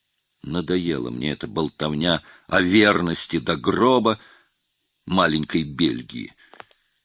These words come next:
Не могу вам сказать, как надоело. Четыре года люди говорят одно и то же, одними и теми же словами. Меня от этих слов тоска берет, как бывало в глухой провинции, когда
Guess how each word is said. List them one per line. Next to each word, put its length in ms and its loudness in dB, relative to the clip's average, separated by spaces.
Не 140 -4
могу 260 2
вам 100 -8
сказать, 420 -4
как 220 -10
надоело. 580 -12
Четыре 480 -4
года 360 -2
люди 260 -4
говорят 420 -2
одно 280 -6
и 100 -2
то 300 -6
же, 140 -14
одними 400 -2
и 40 -6
теми 260 -2
же 160 -6
словами. 720 0
Меня 640 -2
от 140 -10
этих 240 -6
слов 340 -4
тоска 520 -2
берет, 340 0
как 200 -6
бывало 360 0
в 100 -8
глухой 360 0
провинции, 640 0
когда 440 -2